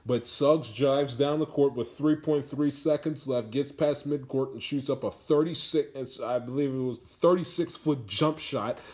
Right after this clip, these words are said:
that banks off the backboard and goes into the, goes into the net to cap off one of the more incredible, jaw-dropping college basketball games you were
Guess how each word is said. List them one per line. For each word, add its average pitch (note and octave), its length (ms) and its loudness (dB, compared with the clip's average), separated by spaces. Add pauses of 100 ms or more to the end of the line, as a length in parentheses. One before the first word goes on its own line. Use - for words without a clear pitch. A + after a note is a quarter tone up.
(120)
that A#2+ 320 -2
banks D3 360 0
off D3+ 240 4
the C#3 80 -2
backboard B2 720 0
and C3 140 -4
goes C#3+ 320 2
into D3 300 -4
the, C3+ 380 -4
goes C3+ 360 2
into C#3+ 280 -4
the C#3 100 -2
net A2+ 300 -4
to C3+ 80 -2
cap C#3 340 -2
off B2 180 -2
one C3 140 -2
of B2 80 -6
the C3+ 80 0
more C3 480 0 (360)
incredible, E3 960 2
jaw-dropping C3+ 1040 2
college C#3+ 440 0
basketball C#3+ 560 2
games A#2+ 340 -4
you B2+ 140 0
were A#2+ 200 0